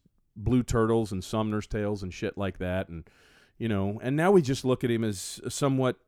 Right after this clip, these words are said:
innocuous yet still very egotistical rock star from England. Um,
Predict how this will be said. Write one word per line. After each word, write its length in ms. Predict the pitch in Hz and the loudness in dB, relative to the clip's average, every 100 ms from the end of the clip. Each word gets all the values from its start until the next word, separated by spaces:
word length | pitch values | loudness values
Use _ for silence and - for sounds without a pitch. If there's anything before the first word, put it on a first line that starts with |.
| - - - | -18 -16 -4
innocuous 720 | 139 139 139 139 139 131 123 | -2 0 0 0 0 0 0
yet 160 | 120 | -4
still 300 | - - 127 | -4 -2 0
very 260 | 113 123 123 | 0 0 0
egotistical 760 | 123 113 98 120 - - 107 98 | 0 -2 -4 -6 -6 -6 -4 0
rock 260 | 117 135 | -2 -2
star 280 | - 113 101 | -4 -4 -4
from 220 | - 101 | -4 -8
England. 520 | 127 156 135 85 90 - _ _ _ _ | -4 -4 -4 -6 -10 -12 _ _ _ _
Um, 500 | 135 139 139 139 139 | -2 0 0 0 -2